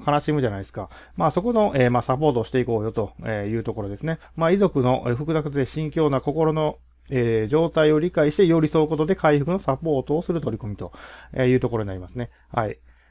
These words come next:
えー、なので、まあ、グリーフケアの一つに、まあ、エンゼルケアがあるというふうな、えー、形で覚えてもらったらいいかなというふうに思います。まあまあ、そんなに難しくないですね、ここはね。はい。で、次三番ですね。臨終が近づいた時は反応がなくても最後まで語りかけると、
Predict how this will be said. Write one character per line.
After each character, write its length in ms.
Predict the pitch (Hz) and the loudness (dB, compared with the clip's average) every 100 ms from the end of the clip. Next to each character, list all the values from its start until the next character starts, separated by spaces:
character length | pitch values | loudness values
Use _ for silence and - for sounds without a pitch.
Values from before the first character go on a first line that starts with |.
| - | -2
え 160 | 135 143 | 2 4
ー、 20 | |
な 100 | 214 | 4
の 60 | |
で、 80 | 202 | 4
ま 80 | 165 | 4
あ、 40 | |
グ 120 | 143 196 | 4 4
リ 140 | 226 | 4
ー 20 | |
フ 100 | 240 | 2
ケ 180 | 247 320 | 0 4
ア 240 | 262 196 | 8 8
の 120 | 185 220 | 6 2
一 180 | 269 | 0
つ 100 | 254 233 | 0 0
に、 120 | 240 | 2
ま 120 | 196 | 2
あ、 40 | |
エ 60 | 170 | 2
ン 60 | 175 | 4
ゼ 100 | 175 | 4
ル 80 | |
ケ 100 | 175 | 4
ア 60 | 151 | 4
が 100 | 120 | 4
あ 40 | |
る 100 | 127 | 2
と 80 | 151 | 2
い 80 | 127 | 2
う 80 | 123 | 2
ふ 80 | 127 | 0
う 60 | |
な、 160 | 107 95 - | -2 -6 -10
え 100 | 113 | -10
ー、 20 | |
形 260 | 101 131 117 | -4 -2 -2
で 120 | 117 | -2
覚 220 | 113 123 | 0 0
え 20 | 113 | 0
て 80 | |
も 80 | 117 | -2
ら 60 | 104 | -4
っ 20 | |
た 60 | 104 | -6
ら 40 | |
い 40 | 101 | -8
い 20 | |
か 100 | 104 | -8
な 100 | 101 | -10
と 100 | 101 | -8
い 40 | |
う 40 | 98 | -8
ふ 60 | |
う 40 | 104 | -8
に 60 | |
思 180 | 98 98 | -8 -8
い 20 | |
ま 160 | 98 101 | -8 -10
す。 160 | - - - - - | -14 -20 -20 -18 -6
ま 160 | 220 | -2
あ 60 | 160 | 0
ま 140 | 151 | 0
あ、 40 | 117 | 0
そ 100 | 165 | -2
ん 60 | 185 | -4
な 80 | |
に 80 | 185 180 | -2 -2
難 240 | 180 208 | -2 -4
し 80 | - | -4
く 100 | 139 | -6
な 100 | 104 | -4
い 380 | 104 107 113 120 | -8 -8 -8 -6
で 120 | 113 | -8
す 80 | 107 | -8
ね、 140 | 104 | -12
こ 120 | 104 | -12
こ 60 | 101 | -12
は 100 | 92 | -12
ね。 160 | 107 - - _ | -12 -16 -20 _
は 160 | - 151 | -2 0
い。 80 | 139 | 0
で、 100 | 160 | -2
次 140 | 180 | -2
三 260 | - 151 160 | 0 0 2
番 160 | 160 | 2
で 100 | 160 | 2
す 100 | 156 | -2
ね。 180 | 175 175 - - | -2 -4 -6 -2
臨 240 | 180 220 | 0 2
終 220 | 214 208 | 4 4
が 120 | 196 196 | 6 4
近 180 | - | 2
づ 140 | 190 190 | 0 2
い 60 | |
た 80 | 156 | 0
時 220 | 123 113 | 0 -2
は 100 | 113 | -2
反 220 | 117 151 156 | 0 0 0
応 100 | 151 | 0
が 80 | |
な 100 | 151 | -2
く 60 | 139 | -2
て 80 | 131 | -4
も 100 | 156 | 0
最 180 | 147 135 | 0 0
後 80 | |
ま 80 | 113 | -2
で 80 | 95 | -6
語 240 | - 117 | -6 -4
り 80 | 110 | -4
か 120 | 107 | -4
け 140 | 101 113 | -6 -6
る 80 | - | -2
と、 180 | 104 | -4